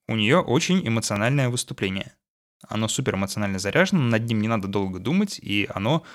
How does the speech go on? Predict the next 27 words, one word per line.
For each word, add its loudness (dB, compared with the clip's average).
сразу 2
же 2
вызывает 2
отклик. -6
Это 2
красивая 4
картинка. -2
Шестнадцатилетняя 2
девочка 4
даёт 4
отпор 2
зажравшимся 0
политикам. -4
Это -12
же -10
просто -2
сказка. 0
Это -8
то, 0
что -2
я 2
хочу -8
увидеть -2
в -20
вечернем -4
выпуске -6
новостей. -4